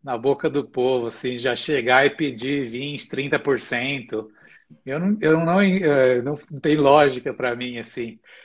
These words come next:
É, se o negócio, a pessoa, eu acho que até falta empatia de se colocar no lugar do expert. O cara construiu a autoridade dele ali, às vezes,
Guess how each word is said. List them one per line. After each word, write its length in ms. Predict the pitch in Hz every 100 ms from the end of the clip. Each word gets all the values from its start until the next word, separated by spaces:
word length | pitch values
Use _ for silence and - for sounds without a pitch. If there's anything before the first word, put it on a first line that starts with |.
| _ _ 117
É, 560 | 117 113 113 110 110 110
se 120 | 147
o 40 |
negócio, 360 | 143 143 151 -
a 40 | -
pessoa, 360 | 160 - - _
eu 120 | 156
acho 160 | 160 -
que 80 | 165
até 120 | 151
falta 260 | 180 170
empatia 560 | 185 - 190 - 151 165
de 60 | 165
se 100 | -
colocar 340 | 175 175 165
no 100 | 160
lugar 260 | 160 156 160
do 60 |
expert. 520 | 170 - - 139 131 -
O 40 |
cara 200 | 131 139
construiu 480 | - 151 - 131 143
a 40 |
autoridade 640 | 147 156 151 131 127 127 120
dele 280 | 117 117
ali, 160 | 113 120
às 160 | 120 113
vezes, 380 | 127 175 -